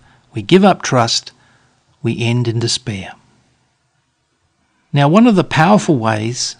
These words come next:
to lift the heaviness of the sadness and the pain that we are experiencing is to praise God. Now, praise has enormous power to lift our spirits because it expresses an ultimate truth.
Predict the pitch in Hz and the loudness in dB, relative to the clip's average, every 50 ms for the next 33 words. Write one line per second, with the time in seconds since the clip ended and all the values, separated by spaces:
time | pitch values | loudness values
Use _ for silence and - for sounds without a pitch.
0 | _ _ _ - - - 123 120 123 185 202 202 - - - - 127 113 - - | _ _ _ -10 -2 0 4 6 6 6 6 4 0 -14 -6 -4 -4 -4 0 2
1 | 170 180 180 208 202 180 170 156 - - - - - 117 104 110 - - - 147 | 4 4 6 6 4 4 4 4 2 0 -2 -2 -6 -6 -4 -2 -2 0 2 4
2 | 147 160 175 180 185 196 175 - - 113 131 180 - - - 170 170 185 208 220 | 4 4 4 6 4 4 4 2 -2 -2 -4 -4 -6 -4 -2 2 4 6 6 6
3 | 214 208 156 151 160 170 170 160 156 147 - - - _ - 127 117 107 101 104 | 6 4 4 4 2 4 4 2 0 -2 -6 -8 -6 _ -2 0 0 0 -2 -4
4 | 104 - 117 110 113 127 _ _ _ _ _ _ _ _ _ _ _ _ _ _ | -6 -6 -6 -6 -8 -10 _ _ _ _ _ _ _ _ _ _ _ _ _ _
5 | _ _ _ - 170 156 - - 175 - - - - 185 185 202 214 214 208 - | _ _ _ 2 2 2 2 -4 -6 -6 -4 0 2 2 2 4 4 2 2 0
6 | - - 185 175 170 160 117 - - - - _ _ _ _ _ _ _ _ _ | 0 -4 -4 -4 -2 -4 -6 -6 -10 -18 -20 _ _ _ _ _ _ _ _ _
7 | _ _ _ _ _ _ _ _ _ _ _ _ _ - 151 156 151 - - - | _ _ _ _ _ _ _ _ _ _ _ _ _ -2 -2 -2 -2 -2 -8 -4
8 | - 196 190 196 196 196 180 - 160 143 123 135 131 135 147 175 202 220 226 208 | 0 2 2 4 4 2 2 2 0 0 2 2 0 2 4 4 6 6 6 6
9 | 190 - - - - 127 120 117 117 117 - - 123 117 123 143 180 208 202 - | 6 4 0 -6 -8 -6 -6 -4 -6 -8 -8 -6 -6 -4 0 2 2 2 2 0
10 | - 165 147 135 - - - _ 127 113 107 107 - - - - - _ _ _ | -2 0 0 0 -2 -4 -4 _ -4 -4 -4 -6 -10 -14 -16 -16 -16 _ _ _
11 | _ _ _ _ _ _ _ - 135 - - - 175 208 196 - 185 160 175 175 | _ _ _ _ _ _ _ -6 -6 -4 0 2 2 4 4 2 2 0 0 0
12 | - - - - _ - 185 214 208 196 - 208 196 160 202 143 117 120 123 143 | 0 -2 -2 -4 _ -2 2 2 2 2 2 2 0 0 0 0 2 2 2 2
13 | 160 - - 180 175 180 180 - - - - 120 104 98 101 - - - - | 0 2 2 2 2 2 2 -2 -6 -4 -2 -2 -2 -2 -8 -14 -20 -20 -20